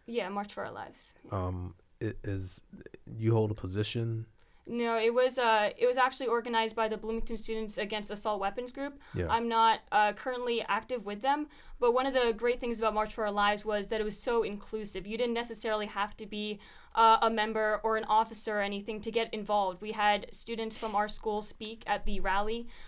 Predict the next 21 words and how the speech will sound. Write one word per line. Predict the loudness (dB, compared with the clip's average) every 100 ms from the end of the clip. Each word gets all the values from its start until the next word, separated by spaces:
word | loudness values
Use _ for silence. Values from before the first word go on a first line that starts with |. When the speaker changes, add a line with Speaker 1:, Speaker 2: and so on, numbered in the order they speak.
| -2 6
Speaker 1:
Uh, | 8 8
we | 4 4
had, | 6 6 4 -2
so | 0 0 0 -10 -6
it | -2
was | -2
really | 4 6 6 4
a | 0
ground-up | 2 2 4 4 2
organization, | 2 -2 -2 -4 -4 -4 -4 -4
and | -2
everyone | -2 -2 -2 -4
was | -4
able | -4 -4
to | -6
be | -6 -6
involved | -2 -2 -2 -2
regardless | -6 -2 -2 -2 -6 -6 -4
of | -4 -4 -6
your | -12 -14
status. | -8 -8 -8 -14 -20